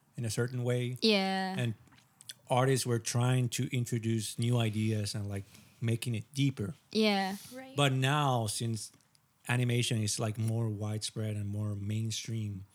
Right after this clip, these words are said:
Speaker 2: Mm.
Speaker 1: sh-, there are shows that are extremely, like, this is a deep show.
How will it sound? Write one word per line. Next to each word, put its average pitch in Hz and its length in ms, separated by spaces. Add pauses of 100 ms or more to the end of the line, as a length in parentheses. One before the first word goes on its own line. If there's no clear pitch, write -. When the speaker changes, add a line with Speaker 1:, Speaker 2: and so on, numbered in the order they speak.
Speaker 2:
Mm. 208 360 (520)
Speaker 1:
sh-, - 220 (180)
there 131 200
are 131 160
shows 123 420
that - 100
are 117 180
extremely, 143 1300 (200)
like, 110 340 (220)
this 120 180
is 123 40
a 120 80
deep 135 340
show. 113 440